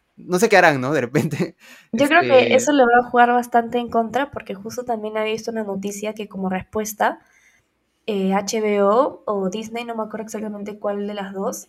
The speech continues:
Speaker 2: había respondido que ellos nunca harían algo parecido, ¿no? Que ellos no van a tratar de evitar las cuentas compartidas, ¿no? Entonces es un poco también viendo cómo responde la competencia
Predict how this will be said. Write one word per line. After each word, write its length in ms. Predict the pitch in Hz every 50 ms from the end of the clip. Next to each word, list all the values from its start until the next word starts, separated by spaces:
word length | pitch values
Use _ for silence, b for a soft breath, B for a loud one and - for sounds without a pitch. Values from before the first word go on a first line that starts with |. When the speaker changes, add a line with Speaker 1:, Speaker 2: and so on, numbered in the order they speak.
| _ _ -
Speaker 2:
había 220 | 196 190 202 214
respondido 500 | 220 220 220 - 196 190 190 196 196 196
que 80 | 196 202
ellos 180 | 190 196 190 196
nunca 440 | 208 202 202 202 196 190 190 202
harían 320 | 196 180 185 190 185 196 196
algo 200 | 185 185 196 196
parecido, 480 | 196 190 185 190 - - 190 175 170 170
¿no? 200 | 170 175 190 190
Que 220 | - 180 196 - b b b b b b b b b - -
ellos 200 | - 220 220 214
no 80 | 220 220
van 100 | 220 220
a 60 | 214
tratar 320 | 208 190 196 196 185 190
de 100 | 196 196 190
evitar 440 | 185 175 170 - 190 185 185 180
las 200 | 190 190 185 175 -
cuentas 300 | - 185 180 185 185 190
compartidas, 600 | - 190 185 170 - - - 202 180 180 180 175
¿no? 260 | 170 180 196 - - _
Entonces 340 | - - 196 196 208 208 208
es 120 | 208 208
un 80 | 214 208
poco 220 | 214 214 208 214 208
también 260 | 202 185 190 190 196
viendo 240 | 196 196 202 202 202
cómo 240 | 202 202 196 208 202
responde 460 | 202 196 196 - 196 196 190 190 196
la 160 | 202 202 196
competencia 800 | 196 196 190 190 185 175 - 190 180 185 185 - - 196 220 -